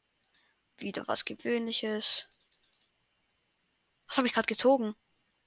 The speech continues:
Hab ich grad das gezogen? Ich dachte grad, ich hätte das gezogen. Aber ich hab halt schon zwei Immortal-Waffen.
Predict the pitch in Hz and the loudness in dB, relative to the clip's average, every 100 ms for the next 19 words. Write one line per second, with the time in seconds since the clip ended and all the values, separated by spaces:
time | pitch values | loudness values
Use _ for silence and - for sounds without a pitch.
0 | _ _ _ _ _ _ _ _ _ _ | _ _ _ _ _ _ _ _ _ _
1 | _ _ _ _ - - _ _ - 247 | _ _ _ _ -20 -20 _ _ -2 0
2 | - 226 - - 214 - 233 269 330 _ | 2 2 6 4 4 4 4 2 0 _
3 | _ - - - _ - - 240 - 226 | _ -20 -20 -20 _ 0 8 8 8 2
4 | 208 208 - 214 214 - - - - 233 | 2 2 -2 -4 -6 -4 -4 -4 -4 -4
5 | 214 - - - - _ - _ _ - | -8 -12 -18 -20 -20 _ -20 _ _ 0
6 | - 240 247 269 262 226 - 226 - 220 | 8 8 10 10 10 8 6 4 4 6
7 | 220 214 208 214 - 208 202 202 - 220 | 6 4 2 0 -2 -6 -6 -6 -8 -12